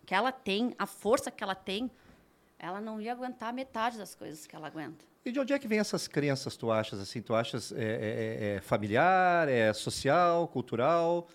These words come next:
Speaker 2: de
Speaker 1: Agora,
Speaker 2: tudo?
Speaker 1: agora vai, agora vai dar problema, né? <laughs> Vamos lá.
Speaker 2: Fala e abre
Speaker 1: Eu
Speaker 2: teu coração.
Speaker 1: Vamos lá, agora vai. Então,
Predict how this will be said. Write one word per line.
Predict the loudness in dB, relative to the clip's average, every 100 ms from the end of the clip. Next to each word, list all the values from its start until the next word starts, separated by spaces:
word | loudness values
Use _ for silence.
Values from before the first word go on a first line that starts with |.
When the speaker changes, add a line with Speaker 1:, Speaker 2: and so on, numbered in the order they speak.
| -14 -6
Speaker 2:
de |
Speaker 1:
Agora, | -2 4
Speaker 2:
tudo? | 4 6 4
Speaker 1:
agora | 2 2 0 0
vai, | -4 -6 -8 -14 -8
agora | -4 4 6 6
vai | 6
dar | 2 0
problema, | 2 6 6 6 6
né? | 8 8 8 6
<laughs> |
Vamos | 6 4 4
lá. | 2 0 -4 -14 -6 6
Speaker 2:
Fala | 10 10 10
e |
abre | 10 10
Speaker 1:
Eu | 10
Speaker 2:
teu | 8
coração. | 8 8 6 4 4
Speaker 1:
Vamos | 2 -2 -2
lá, | -4 -6
agora | -8 -8 -6 -6
vai. | -6 -4 -6 -12 _ -8
Então, | -8 -4 -4 -4